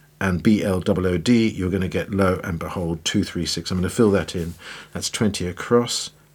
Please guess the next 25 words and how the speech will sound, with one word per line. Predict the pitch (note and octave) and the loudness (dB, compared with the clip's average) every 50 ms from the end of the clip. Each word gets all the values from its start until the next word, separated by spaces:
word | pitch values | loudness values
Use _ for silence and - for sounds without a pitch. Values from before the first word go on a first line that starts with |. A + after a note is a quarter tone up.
| _ - | _ -6
lo | - G2+ G#2 G#2 G#2 G2+ G2 G2 F#2+ F#2 F#2+ _ _ - _ _ - _ _ _ _ _ _ - | -4 -2 0 2 2 2 0 0 -2 -4 -8 _ _ -20 _ _ -20 _ _ _ _ _ _ -6
and | - G2+ F#2+ F2+ F2+ E2+ E2+ F2 F2 - - _ _ _ | -2 -2 0 0 0 -2 -2 -4 -6 -10 -18 _ _ _
behold, | - - E2+ - G#2 G#2+ A#2 B2 B2+ C#3 C#3+ - - - _ _ _ _ _ _ _ _ _ _ _ _ _ _ _ _ _ _ _ _ _ _ _ _ - - _ _ _ _ _ - - | -6 -4 -2 0 2 4 4 4 4 2 -2 -4 -8 -18 _ _ _ _ _ _ _ _ _ _ _ _ _ _ _ _ _ _ _ _ _ _ _ _ -20 -20 _ _ _ _ _ -10 -4
which, | - F#2 - - - - - _ _ - - | -4 -2 0 -2 -4 -4 -10 _ _ -4 -2
uh, | G2 F#2 F#2 F#2 F2+ | 0 0 0 0 -2
again, | - - E2 A2 G#2 F#2+ F#2 | -2 0 4 6 6 6 6
lines | F2+ F2+ G2+ G2+ G2+ G2+ G2 A2 | 4 4 4 6 6 6 4 2
up | G2 G2 | 0 0
with | G2 F#2 D#2+ | -2 0 0
the | G2 | 2
Nocky, | F#2+ F#2 F#2+ - - - F2+ D#2+ | 4 4 2 2 0 -2 -2 -2
the | F2+ E2+ - | -2 -2 0
O | A2 G2+ G2 | 2 2 2
from | - - F2+ F#2 | 2 0 -2 -2
Nocky. | F2+ F2+ E2+ - - F#2 D#2+ - - - - - - - - - - - - - - - | -2 -2 -4 -4 -6 -8 -8 -10 -14 -20 -20 -20 -20 -18 -16 -16 -16 -16 -16 -12 -4 2
Arrest | A2 G2+ G#2 C#3 D#3 D3+ - - G2 - | 4 6 8 8 8 8 6 2 -2 2
Brad, | - A#2 A2+ A#2 B2+ C#3 D#3 D#3 A2+ | 6 8 8 10 10 8 8 6 6
that | B2 A#2 G#2 | 4 4 6
looks | A2+ G#2 - - | 4 4 4 4
like | G#2+ G2+ | 2 2
a | F#2+ F#2 | 2 4
double | E2+ A2 F#2+ G2+ G#2 | 4 4 4 4 4
definition | F2+ G#2 G2 - G#2 A2 A#2+ - - B2 G#2+ | 4 4 2 2 0 0 0 0 -2 -4 -4
to | - A2+ | -4 -4
me. | A2 A#2 B2+ C#3 C3+ | -2 -2 -2 -2 -4